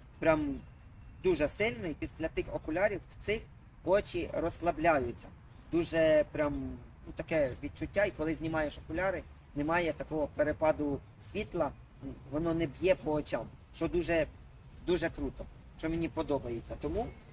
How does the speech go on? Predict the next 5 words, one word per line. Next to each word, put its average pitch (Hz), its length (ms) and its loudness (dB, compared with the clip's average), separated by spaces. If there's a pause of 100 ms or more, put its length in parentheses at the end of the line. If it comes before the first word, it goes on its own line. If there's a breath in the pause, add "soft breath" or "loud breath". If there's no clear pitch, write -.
(800)
ну, 226 180 -4 (600)
я, 214 480 2 (140)
покористувавшись 170 920 0
от 135 220 -4
окулярами, 180 580 2